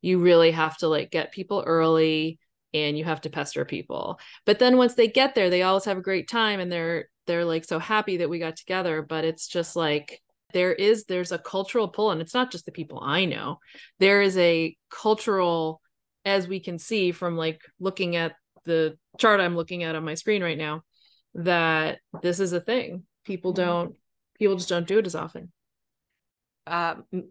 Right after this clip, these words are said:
Speaker 2: I think you operate more practically than I do. Um, and you
Speaker 1: Mm-hmm.
Speaker 2: do, you, uh, I think you don't personalize it.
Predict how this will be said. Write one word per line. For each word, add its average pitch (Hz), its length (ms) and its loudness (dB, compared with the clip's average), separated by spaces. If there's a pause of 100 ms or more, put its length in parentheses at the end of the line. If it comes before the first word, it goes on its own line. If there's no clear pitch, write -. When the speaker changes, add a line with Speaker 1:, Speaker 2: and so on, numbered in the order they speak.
Speaker 2:
I 185 80 0
think 202 320 0
you 180 200 0
operate 170 380 0
more 185 200 -2
practically 190 580 -4
than 220 160 -4
I 233 140 -6
do. 254 380 -8 (500)
Um, 175 500 0 (340)
and 180 140 2
you 185 200 4
Speaker 1:
Mm-hmm. 175 60 -2
Speaker 2:
do, 185 720 2 (100)
you, 190 840 2
uh, 156 300 0 (560)
I 175 100 0
think 202 240 0
you 208 140 -2
don't 202 320 -2
personalize 170 720 -6
it. 95 260 -8